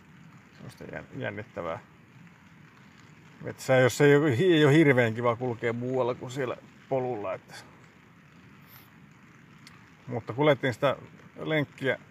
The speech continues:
lenkkiä tota Sylvanjärvelle asti ja sieltä sitten haarautui varsinainen Sugarloaf-träkki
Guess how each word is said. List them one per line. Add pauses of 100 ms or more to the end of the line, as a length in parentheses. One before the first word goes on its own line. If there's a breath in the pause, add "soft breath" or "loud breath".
(360)
lenkkiä
tota
Sylvanjärvelle
asti
ja
sieltä
sitten
haarautui
varsinainen
Sugarloaf-träkki